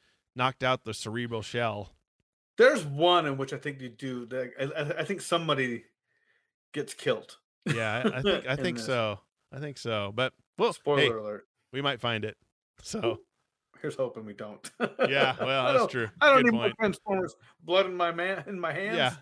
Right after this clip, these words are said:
Speaker 1: you already have Optimus Prime's blood on your hands and the trauma.
Speaker 2: <sighs> Yeah.
Speaker 1: All right.
Speaker 2: Anyway.
Speaker 1: All right. Well, hey, thanks for everybody for chiming in on the chat. And, uh, like I said,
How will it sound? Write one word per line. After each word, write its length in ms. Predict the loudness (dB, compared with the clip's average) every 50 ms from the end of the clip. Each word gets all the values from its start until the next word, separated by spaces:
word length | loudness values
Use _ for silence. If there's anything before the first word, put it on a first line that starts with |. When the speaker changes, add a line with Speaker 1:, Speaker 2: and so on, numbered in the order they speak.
| _ _ _ _
Speaker 1:
you 80 | -6 -4
already 200 | -2 -2 -2 -2
have 200 | 0 -2 0 2
Optimus 360 | 0 0 0 -2 -6 -6 -6
Prime's 480 | _ -4 -4 -2 -2 -2 -4 -6 -8 -10
blood 320 | -10 -4 -2 -2 -2 -2
on 100 | -4 -6
your 120 | -6 -6 -6
hands 360 | -4 -4 -4 -4 -6 -6 -8
and 80 | -8 -10
the 60 | -10
trauma. 480 | -6 -2 0 0 0 2 0 0 -2 -4
Speaker 2:
<sighs> 60 | -6 -14 -18 -20 -20 _ -20 -20 -20 _ _ -20 _ _ _ _ _ -20 _ _ -20 _ -20 -20 -20 _ -20 -20 _ _ _ _
Yeah. 220 | -14 -12 -12 -12 -14 -14 -14 -14 -14 -14 -16 -12
Speaker 1:
All 340 | -6 -4 -2 0 0 0 -2 -2
right. 120 | -2 -2
Speaker 2:
Anyway. 320 | -4 -4 -4 -8 -10 -12 -14 -16 -20 _ _ _ _ _
Speaker 1:
All 180 | 0 2 2 4
right. 220 | 2 0 -2 -6 -12 _ _ _ _
Well, 100 | -8 -4
hey, 200 | -2 0 0 0
thanks 280 | 0 -2 -6 -6 -6 -6
for 100 | -4 -4
everybody 600 | -4 -4 -4 -4 -2 -2 -2 -2 -4 -6 -6 -10
for 340 | -12 -6 -4 -4 -4 -4 -6 _
chiming 340 | -8 -6 -6 -4 -4 -6 -6
in 60 | -6 -6
on 100 | -6 -6
the 80 | -8
chat. 380 | -8 -6 -4 -2 -2 -2 -4 -6 _
And, 480 | -6 -4 -4 -2 -2 -4 -4 -6 -6 -8
uh, 80 | -10 -12 _ _ _ -10
like 140 | -10 -10 -10
I 40 | -8
said, 280 | -4 -4 -4 -4 -4